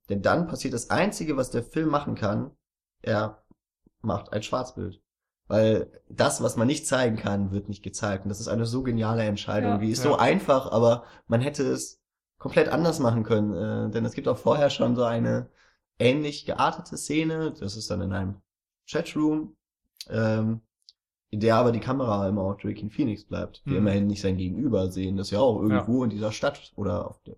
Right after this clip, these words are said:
Speaker 1: Welt zumindest sich aufhält. Aber in dieser ganz besonderen Szene blendet der Film alles aus, bis auf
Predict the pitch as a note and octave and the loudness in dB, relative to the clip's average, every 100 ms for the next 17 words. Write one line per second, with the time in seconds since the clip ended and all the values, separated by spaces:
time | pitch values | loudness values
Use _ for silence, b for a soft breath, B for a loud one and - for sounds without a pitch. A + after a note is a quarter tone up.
0 | _ G2 F#2+ - G2 F#2+ - - - - | _ -2 0 -4 -4 -6 -10 -20 -14 -4
1 | B2 - F#2+ G2 b b b b _ _ | -2 -2 -6 -8 b b b b _ _
2 | A2 A2+ A2 G#2+ - G#2+ G#2 D#3+ G3 D#3+ | 2 6 6 4 2 -2 -2 0 2 4
3 | C#3 C3+ C3 C3+ B2 B2+ C3 A#2+ A#2 A2+ | 4 2 -2 -2 -2 0 0 -2 -2 -4
4 | A2+ - G#2 A2 G#2+ G#2+ G#2+ - _ _ | -6 -8 -6 -2 -2 -2 -6 -14 _ _
5 | _ _ _ _ _ _ F2+ A2 A#2 A2 | _ _ _ _ _ _ 0 2 2 -2
6 | - A2+ G2+ - - - A#2 B3+ - - | -2 -2 0 -2 -2 0 2 0 -4 -16
7 | _ G#2 - - G#2 B2 A2+ | _ -14 -12 -6 -2 -2 -6